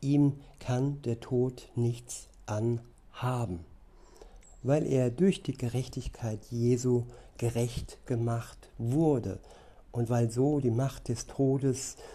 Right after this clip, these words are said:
über ihn keine Macht mehr hat. Der Stachel des Todes ist abgebrochen, ist abgebrochen und er hat keine Wirkung mehr für den,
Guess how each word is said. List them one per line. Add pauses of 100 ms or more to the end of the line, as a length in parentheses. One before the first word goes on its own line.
(220)
über
ihn (180)
keine (200)
Macht
mehr
hat. (600)
Der
Stachel
des
Todes (460)
ist
abgebrochen, (240)
ist
abgebrochen
und
er (280)
hat
keine (320)
Wirkung
mehr
für
den,